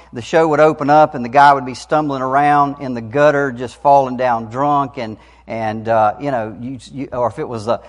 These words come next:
the drug addict, she'd be in the E R for, with her fifth overdose or something like that.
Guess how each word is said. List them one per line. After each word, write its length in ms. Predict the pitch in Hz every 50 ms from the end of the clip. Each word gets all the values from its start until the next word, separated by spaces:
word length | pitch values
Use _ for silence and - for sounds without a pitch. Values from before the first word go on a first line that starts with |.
| - _
the 100 | _ 120
drug 360 | 104 101 123 139 147 156 147 139
addict, 380 | 143 143 143 143 147 139 -
she'd 220 | - - 147 131 117
be 180 | 135 139 139
in 100 | 131 120
the 120 | 117 - -
E 160 | 139 151 147
R 300 | 135 139 139 135 135 135
for, 220 | - - 135 123
with 180 | 101 123 123 117
her 80 | 110
fifth 380 | 104 - - - 147 139 139 - -
overdose 680 | 127 127 139 131 143 135 139 139 135 135 139 135 -
or 60 | 139 -
something 360 | - - 143 - - 135 131
like 240 | 131 131 127 110 113
that. 380 | 127 131 139 135 135 - -